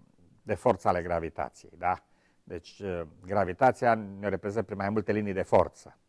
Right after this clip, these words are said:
care pleacă radial dintr-un centru. Uh, și, uh, aceste linii de forță, pe măsură ce se depărtează de punctul lor de plecare, uh, devin mai puțin dense.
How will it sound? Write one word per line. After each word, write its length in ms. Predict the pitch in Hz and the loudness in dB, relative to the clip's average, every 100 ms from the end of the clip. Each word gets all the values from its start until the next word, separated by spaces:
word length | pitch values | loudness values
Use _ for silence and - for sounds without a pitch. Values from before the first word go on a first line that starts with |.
| _ _ _ _ _ | _ _ _ _ _
care 200 | 104 98 | -4 0
pleacă 300 | 123 120 117 | 2 2 4
radial 400 | 113 101 117 107 | 4 6 4 4
dintr-un 320 | 101 92 107 | 0 -4 -4
centru. 460 | 117 117 80 - - _ _ _ _ _ _ _ _ _ | 4 2 2 -10 -20 _ _ _ _ _ _ _ _ _
Uh, 320 | 90 90 90 85 | -6 -4 -4 -8
și, 560 | - - 127 117 113 95 _ _ _ - | -14 0 4 6 4 0 _ _ _ -6
uh, 220 | 107 98 85 - _ _ | -2 -2 -4 -10 _ _
aceste 300 | 113 135 - | -6 -4 0
linii 160 | 135 104 | 2 4
de 60 | |
forță, 460 | 92 90 - - - _ _ _ _ _ _ _ - | 4 2 2 -10 -20 _ _ _ _ _ _ _ -6
pe 80 | |
măsură 300 | 107 104 127 | -2 0 0
ce 100 | 110 | 0
se 140 | 110 113 | 0 2
depărtează 720 | 101 107 92 160 151 107 98 | 2 0 6 10 10 8 2
de 380 | 92 90 85 78 _ _ | 2 0 -2 -6 _ _
punctul 420 | 143 127 95 - | 6 6 4 -4
lor 180 | 87 87 | 0 0
de 100 | 80 | 0
plecare, 640 | - 85 - 82 73 - _ _ _ _ _ _ _ - | -8 -6 0 0 -2 -12 _ _ _ _ _ _ _ -20
uh, 100 | 92 - | -20 0
devin 460 | 110 113 143 139 - _ _ _ _ _ _ _ _ _ 131 | 4 6 6 4 -8 _ _ _ _ _ _ _ _ _ -12
mai 520 | 123 120 120 123 123 | -4 0 6 8 6
puțin 360 | - - 131 120 | 2 -4 -2 2
dense. 540 | 104 82 76 - - | 4 2 -6 -20 -20